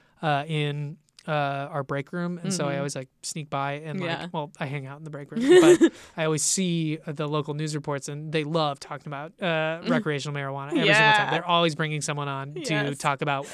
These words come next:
Speaker 1: how to, how to do weed.
Speaker 2: <laughs>
Speaker 1: Um, but
Speaker 2: That's so
Speaker 1: they,
Speaker 2: funny.
Speaker 1: there were a lot, there's a lot of coalitions out there that are advocating for more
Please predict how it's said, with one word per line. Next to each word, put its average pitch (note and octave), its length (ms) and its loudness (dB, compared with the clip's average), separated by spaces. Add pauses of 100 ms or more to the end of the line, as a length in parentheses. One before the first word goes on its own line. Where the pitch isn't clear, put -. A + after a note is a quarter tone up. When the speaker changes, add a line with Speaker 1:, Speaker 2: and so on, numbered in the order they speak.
(120)
Speaker 1:
how D#3 260 0
to, D3 160 -4
how F3 200 0
to D#3+ 140 0
do E3 240 2
weed. C#3+ 500 -4
Speaker 2:
<laughs> - 20 -12 (440)
Speaker 1:
Um, C#3+ 480 0 (220)
but D3+ 380 0
Speaker 2:
That's F3 220 -10
so - 0 -
Speaker 1:
they, F3+ 200 4
Speaker 2:
funny. E3+ 160 -4
Speaker 1:
there F3 180 4
were E3+ 120 4
a D#3+ 60 2
lot, E3 340 0
there's E3+ 220 0
a E3 40 0
lot E3 200 2
of F3 100 -2
coalitions D#3+ 500 2
out D3 200 -2
there C#3+ 160 -2
that C#3+ 120 -6
are C#3 180 -6
advocating D3 520 -2
for C#3+ 140 -6
more C#3+ 440 -4